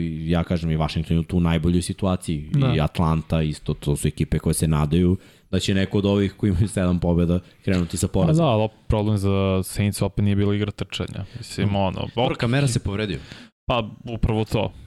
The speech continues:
Speaker 3: Kamara malo, malo pa je povređen.
Speaker 1: Pa on je tako u cele karijere, mislim, on nikad nije bio zdrav.
Speaker 2: Zato
Speaker 1: Tokom
Speaker 2: mu treba
Speaker 1: čitave
Speaker 2: taj
Speaker 1: sezone.
Speaker 2: power back,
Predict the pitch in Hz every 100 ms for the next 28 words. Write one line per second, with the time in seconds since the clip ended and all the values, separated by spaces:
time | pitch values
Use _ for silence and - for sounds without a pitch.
0 | - 104 104 107 107 113 117 123 123 131
1 | 127 123 120 101 95 - 98 165 180 165
2 | 151 - 139 127 123 62 - - - -
3 | 80 98 107 76 60 58 - - _ _
4 | _ _ - - - 180 175 160 165 160
5 | 160 156 151 147 143 147 131 120 123